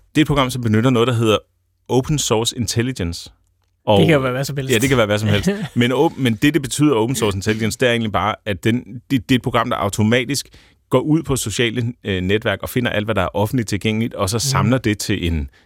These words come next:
Speaker 1: øh, til en profil, ikke? Og så er vi altså ude i noget, som er sådan lidt mere, øh, lidt mere effektivt. Det, som, som det er lavet til, det her værktøj, det er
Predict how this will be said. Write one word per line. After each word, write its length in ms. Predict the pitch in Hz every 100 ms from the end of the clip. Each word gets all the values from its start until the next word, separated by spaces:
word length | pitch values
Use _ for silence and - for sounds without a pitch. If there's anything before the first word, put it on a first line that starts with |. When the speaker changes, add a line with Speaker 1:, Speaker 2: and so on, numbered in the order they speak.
| _
Speaker 1:
øh, 240 | 98 85 78
til 180 | - 87
en 60 |
profil, 440 | 82 87 - 107 113
ikke? 160 | 127 139 _ _ - - - -
Og 60 |
så 80 | -
er 40 | 131
vi 100 | 139
altså 180 | 107
ude 160 | 117 127
i 40 |
noget, 200 | 113 107
som 120 | 110 98
er 60 |
sådan 220 | 95 98
lidt 220 | 98 156 226
mere, 500 | 147 139 139 127 98
øh, 360 | 90 71 82 82
lidt 240 | 117 143
mere 380 | 139 131 120 -
effektivt. 600 | 120 143 - 107 92 -
Det, 120 | 147
som, 360 | 156 127 71 90
som 220 | 101 87
det 80 | 90
er 40 |
lavet 280 | 87 95 156
til, 140 | 123 107
det 100 | 95
her 160 | 95
værktøj, 380 | 85 87 104 87
det 200 | - 107
er 160 | 95